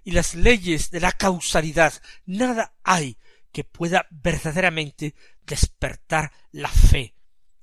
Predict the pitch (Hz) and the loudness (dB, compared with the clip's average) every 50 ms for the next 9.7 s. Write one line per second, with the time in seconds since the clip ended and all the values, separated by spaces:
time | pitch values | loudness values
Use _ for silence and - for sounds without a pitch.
0 | - _ - 170 175 262 285 262 240 214 202 185 165 175 175 - _ - - 151 | -20 _ -8 0 0 0 2 2 0 0 0 0 -4 -6 -6 -8 _ -12 -10 -10
1 | 139 131 _ _ _ - 156 147 139 131 135 139 139 - - - _ - 147 143 | -10 -10 _ _ _ -12 -12 -12 -12 -12 -14 -14 -12 -14 -14 -16 _ -20 -16 -14
2 | 131 123 - - - 202 214 196 196 185 - - - - 120 - - - - 170 | -10 -10 -10 -10 -8 -10 -8 -8 -8 -10 -10 -12 -18 -14 -10 -8 -6 -4 -2 -2
3 | 156 - 113 - _ - - - - - - 147 147 156 147 - - - - - | -4 -4 -6 -12 _ -20 -20 -20 -20 -18 -14 -10 -10 -10 -10 -12 -16 -16 -8 -6
4 | - 143 143 135 131 - - - - - - - 123 120 - 113 113 - - - | -4 -4 -4 -6 -6 -10 -16 -18 -20 -12 -10 -10 -8 -8 -8 -10 -10 -16 -20 -20
5 | - - - - _ - _ _ - - - - _ _ _ _ _ _ - - | -20 -20 -20 -20 _ -20 _ _ -20 -20 -20 -20 _ _ _ _ _ _ -20 -20
6 | - - - - - 196 - - 226 233 220 220 214 - - 233 226 226 226 214 | -16 -14 -8 0 2 4 4 4 4 6 6 6 4 2 -2 -6 -6 -8 -8 -12
7 | - - - - - - - - 214 - - - - - - 226 202 202 190 247 | -14 -20 -20 -20 -18 -6 0 0 0 0 0 -14 -10 -2 2 2 2 4 4 6
8 | 254 233 196 175 156 135 127 - - - - - - - - - 262 254 - - | 6 6 4 0 -4 -6 -8 -10 -12 -12 -12 -18 -14 -8 -4 0 0 0 0 -2
9 | - - - 214 185 - 262 247 247 208 165 147 - | -4 -4 -6 -8 -2 2 6 6 6 6 4 0 -8